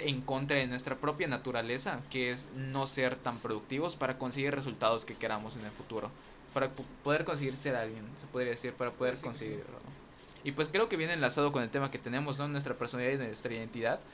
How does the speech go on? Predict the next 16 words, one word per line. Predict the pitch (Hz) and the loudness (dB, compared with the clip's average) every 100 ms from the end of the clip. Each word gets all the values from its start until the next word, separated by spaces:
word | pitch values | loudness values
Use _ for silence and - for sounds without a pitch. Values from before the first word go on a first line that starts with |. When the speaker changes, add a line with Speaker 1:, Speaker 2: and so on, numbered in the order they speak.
| - - - | -18 -14 4
Speaker 1:
Pues | 143 135 | 10 12
va | |
a | 165 | 12
marcar | 175 151 143 | 12 12 10
cómo | 160 165 | 10 10
vamos | 143 147 | 10 10
a | |
hacer | 127 139 | 8 10
en | 127 | 8
nuestro | 113 113 113 | 8 6 8
día | 127 113 | 10 10
a | |
día, | 117 117 | 10 4
¿no? | 110 - - - - - - - - | 4 2 0 -2 -2 -2 -2 -2 2
Speaker 2:
Podría | 196 202 202 | 6 10 12
decirse | 165 160 151 | 12 10 8